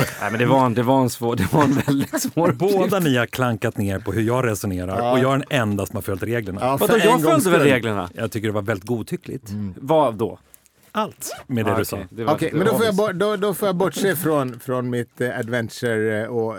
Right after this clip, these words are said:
Speaker 3: och åka grus, eh, stora intresse.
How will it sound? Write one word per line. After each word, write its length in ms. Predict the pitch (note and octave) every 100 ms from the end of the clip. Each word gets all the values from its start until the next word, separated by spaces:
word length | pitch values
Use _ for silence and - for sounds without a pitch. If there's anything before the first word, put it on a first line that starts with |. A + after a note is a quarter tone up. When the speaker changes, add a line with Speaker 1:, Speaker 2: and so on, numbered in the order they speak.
| A2
Speaker 3:
och 200 | C3 B2
åka 160 | G#2+ A#2+
grus, 540 | A#2 A#2 A2 - -
eh, 880 | A#2 A2 A2 G#2+ G#2+ G#2+ G#2+ G#2+ G#2+ G2 G2 F#2+ A2 G#2+ G2+ A#2 A2+
stora 480 | - C#3+ B2+ A#2
intresse. 520 | C3+ B2 F3+ C#3+ G2